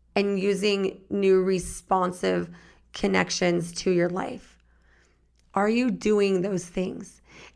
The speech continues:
And today's simple. It's either yes or no. And if it's a no, it's something to put yourself in, in, and you gotta be willing to challenge yourself to turn this no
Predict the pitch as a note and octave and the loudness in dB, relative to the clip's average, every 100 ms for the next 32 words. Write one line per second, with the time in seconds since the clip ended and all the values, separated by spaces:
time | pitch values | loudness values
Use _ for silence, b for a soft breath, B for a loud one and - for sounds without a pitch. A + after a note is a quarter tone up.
0 | - A3+ A3 G#3 - - - G#3+ A#3+ C#4+ | 2 6 6 4 -2 -14 0 4 8 6
1 | C4+ - B3 A#3+ - F#3+ - - G#3 B3+ | 4 2 2 2 -2 -4 -4 0 2 2
2 | A#3 G#3 F#3 E3+ G3+ C4 - - - - | 4 4 4 8 10 10 4 -10 -4 2
3 | G3 F3+ F#3 - - B B B G#3+ A3 | 4 4 0 -2 -10 B B B 4 6
4 | C#4 D4 D#4 A#3 G#3 A#3+ D#4 B B B | 6 4 4 8 8 8 4 B B B
5 | A3 A3 - F#3+ F#3+ G#3+ A3+ - G3+ - | 2 2 2 2 2 0 0 -2 -2 2
6 | G3+ G3+ G#3 G#3 F#3 F#3 F3+ - F#3+ F3+ | 2 4 2 8 10 10 4 -2 2 2
7 | F3+ - F#3+ F3+ F3+ F#3 - _ - A3+ | 0 0 2 2 0 -2 -14 _ 2 4
8 | A3 A3 G3+ G3+ F#3 G3+ G3+ G#3 G#3 - | 6 6 6 2 4 4 4 2 0 0
9 | F#3 F3 - F#3+ F#3+ G3 G3+ G3+ G3+ A3+ | -2 0 2 4 4 0 0 4 4 4
10 | - B B B - A3 F3+ F#3+ G#3+ G#3 | -2 B B B -4 -2 0 2 2 4
11 | G3 F#3+ F#3+ F#3 G3 | 2 2 4 6 6